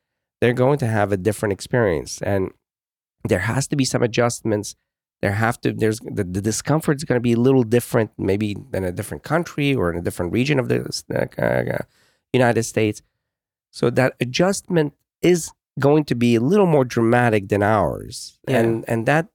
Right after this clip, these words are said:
Speaker 1: just takes the fact that you can't preach, you can't talk down to people, you can't, and you can't be confrontational. And if the question is asked, you just gently and in a very friendly family way, uh, you know, give your point of view.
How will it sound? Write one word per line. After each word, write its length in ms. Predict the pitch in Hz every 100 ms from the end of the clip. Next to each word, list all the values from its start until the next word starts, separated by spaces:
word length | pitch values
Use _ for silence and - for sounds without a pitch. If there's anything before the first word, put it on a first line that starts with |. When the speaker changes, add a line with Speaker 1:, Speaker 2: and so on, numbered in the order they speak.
| _
Speaker 1:
just 240 | - 131 -
takes 260 | 127 117
the 80 | -
fact 240 | 120 104 -
that 160 | 104 _ _ _ _
you 80 | 127
can't 300 | - 190 185
preach, 560 | - 95 117 - - - -
you 80 | 113
can't 260 | 131 131
talk 240 | - 151 -
down 200 | 120 113
to 80 | 104
people, 400 | 107 - 107 104
you 140 | 98
can't, 320 | - 131 120 - _ _ _
and 300 | - 117 139
you 80 | 120
can't 260 | - 175 170
be 80 | 151
confrontational. 960 | 131 110 123 - 104 - - 110 147 _ _ _ _ -
And 400 | 123 120 120 120
if 100 | 117
the 80 | 117
question 400 | 123 135 - 139
is 120 | 98
asked, 320 | 101 127 -
you 140 | 104 104
just 280 | 104 - _ _ -
gently 440 | 101 113 123 120
and 120 | 113
in 60 | 98
a 40 |
very 260 | 95 110 110
friendly 720 | - - 107 107 107 98 101 _ _ _ _ -
family 400 | 120 127 117 107
way, 320 | 104 98 92 _ -
uh, 220 | 98 95 -
you 140 | 104 95
know, 80 | 95
give 200 | 104 98
your 140 | 104
point 240 | - 110 107
of 60 |
view. 240 | 76 82